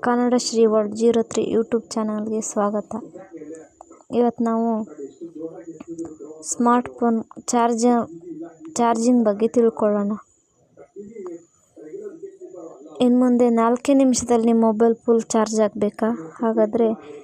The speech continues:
ಈ ವಿಡಿಯೋದಲ್ಲಿ ಸಂಪೂರ್ಣ ಮಾಹಿತಿ ಇದೆ. ಕೊನೆ, ವಿಡಿಯೋ ಸ್ಕಿಪ್ ಮಾಡದೆ ಕೊನೆಯವರೆಗೂ ನೋಡಿ. ಹಲವು ವರ್ಷಗಳಿಂದ ಸ್ಮಾರ್ಟ್‌ಫೋನ್ ಮಾರುಕಟ್ಟೆ ಬಹಳ ಅದ್ಭುತವಾಗಿ ಅಭಿವೃದ್ಧಿ ಹೊಂದಿದೆ.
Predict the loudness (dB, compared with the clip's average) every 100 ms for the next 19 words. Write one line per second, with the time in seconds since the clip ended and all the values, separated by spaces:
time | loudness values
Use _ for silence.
0 | -20 _ -2 2 4 6 6 6 6 6
1 | 4 2 -4 -4 0 4 4 4 2 2
2 | 2 -2 -2 -2 0 -2 -4 -14 -16 -10
3 | -10 -10 -14 -18 -10 0 2 2 -2 -4
4 | 0 4 4 2 0 -2 0 2 2 2
5 | 2 0 -6 -18 -6 -2 0 2 4 4
6 | 4 4 4 2 -4 -8 -20 _ -20 -20
7 | -20 _ _ _ _ _ _ _ -6 0
8 | 2 4 2 0 0 2 4 2 2 2
9 | 2 -2 -8 -12 -14 -18 -18 -20 -20 _
10 | -20 -16 -12 -8 -2 0 0 0 0 2
11 | 2 2 0 -2 0 0 -2 -8 -14 -16
12 | -8 -2 2 2 2 2 -2 -2 0 2
13 | 2 2 2 4 4 4 4 2 2 2
14 | 2 2 2